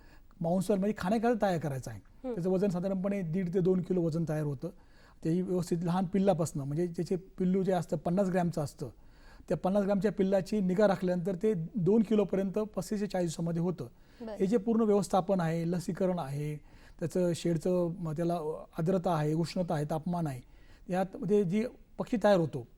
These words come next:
Speaker 1: त्याला म्हणतात ब्रॉयलर फार्मिंग.
Speaker 2: सर, याची वैशिष्ट्य काय आहेत, ज्या तुम्ही दोन जाती सांगितल्यात, तर त्यांची वैशिष्ट्य काय आहे, सांगू शकाल?
Speaker 1: आता ह्या जातींची ज्या वैशिष्ट्ये, कावेरी असेल, गिरिराज असेल, वनराज असेल,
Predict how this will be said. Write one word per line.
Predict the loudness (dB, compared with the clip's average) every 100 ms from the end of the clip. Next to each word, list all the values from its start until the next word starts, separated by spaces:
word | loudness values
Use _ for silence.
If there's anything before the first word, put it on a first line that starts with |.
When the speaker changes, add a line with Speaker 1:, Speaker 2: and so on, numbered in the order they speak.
| -4
Speaker 1:
त्याला | -2
म्हणतात | 0 -2 -2
ब्रॉयलर | 0 0
फार्मिंग. | -2 -8 -12 -14 -20 -14
Speaker 2:
सर, | 2 4
याची | 4 4 4
वैशिष्ट्य | 6 6 4 -2 0 2
काय | 2
आहेत, | 2 0
ज्या | 0 0
तुम्ही | 2 4
दोन | 4 4
जाती | 2 2 0
सांगितल्यात, | 0 -2 -2 -8 -12 -10
तर | -8 -4
त्यांची | -2 0 0
वैशिष्ट्य | 2 2 2 -2 -2 -2
काय | 0 -2
आहे, | -2
सांगू | -2 -2
शकाल? | -2 -4 -8 -10 -4
Speaker 1:
आता | -2
ह्या | 0 0
जातींची | 0 0 2 2
ज्या | 2
वैशिष्ट्ये, | 2 2 -2 -2 -2
कावेरी | 0 4 4 4
असेल, | 2 0 -2
गिरिराज | 0 0 0 0 -2 -4
असेल, | -4 -4 -2
वनराज | 0 0 0 -2
असेल, | -6 -10